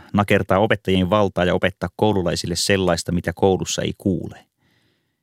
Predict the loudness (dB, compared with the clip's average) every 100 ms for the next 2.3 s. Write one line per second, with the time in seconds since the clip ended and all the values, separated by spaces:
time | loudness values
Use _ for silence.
0 | _ _ 2 2 0 2 2 0 -2 0
1 | 0 -2 -8 -20 -20 _ _ -4 -4 0
2 | 0 0 -2